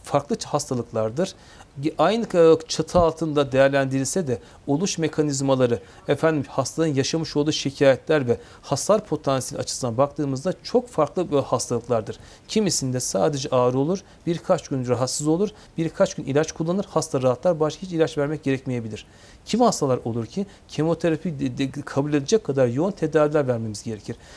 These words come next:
O yüzden biz öncelikle hasta, şunu başlayabiliriz. Hasta ağrım var diye bize geldiğinde bir öyküsünü alırız. Ne zamandan beri var? Nasıl artıyor? Dinlenince rahatlıyor mu? Sabah tutulma oluyor mu? Eşlik eden ateş, halsizlik, kilo kaybı gibi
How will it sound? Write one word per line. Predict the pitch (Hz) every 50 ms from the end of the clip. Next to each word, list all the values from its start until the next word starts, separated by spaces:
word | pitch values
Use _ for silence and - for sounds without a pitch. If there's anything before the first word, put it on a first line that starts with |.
| - - -
O | - 208 208
yüzden | 190 170 180 175 175
biz | 170 170 -
öncelikle | 170 175 196 196 226 220 - - 131
hasta, | - - 180 - - 143 139 -
şunu | - - - 269 262 180
başlayabiliriz. | 156 147 131 - - 135 123 117 117 113 113 - - - - - - -
Hasta | - 196 185 - - - - -
ağrım | - 151 160 170 170 196 240 247 226
var | 185 160 147 135 131
diye | 135 135 131
bize | 123 139 175
geldiğinde | 165 131 135 127 123 120 117 117 110 104 117 139
bir | 175 214
öyküsünü | 220 185 165 - - 139 - - 143
alırız. | 120 107 107 98 - - - - - - -
Ne | 135 165
zamandan | 175 214 208 202 185 165 147 139 131 120
beri | 117 110 104 101
var? | 107 107 - - - - -
Nasıl | 147 170 160 - 214 -
artıyor? | 170 165 151 - - - 120 113 110 113
Dinlenince | 120 139 156 165 165 170 170 165 165 147
rahatlıyor | 147 143 143 143 - - 170 170
mu? | 156 131 120
Sabah | - - 139 151 151 151
tutulma | - - - 160 151 143 143
oluyor | 147 143 147 175 170 143
mu? | 120 117 113 - - - - - - -
Eşlik | 139 120 - - 165 151
eden | 151 147 156 151 151
ateş, | - - 165 - - 156 139 -
halsizlik, | - - 135 131 - - 143 147 139 -
kilo | - - 139 143 135
kaybı | - 147 139 135 135 151
gibi | 156 147 139 123 113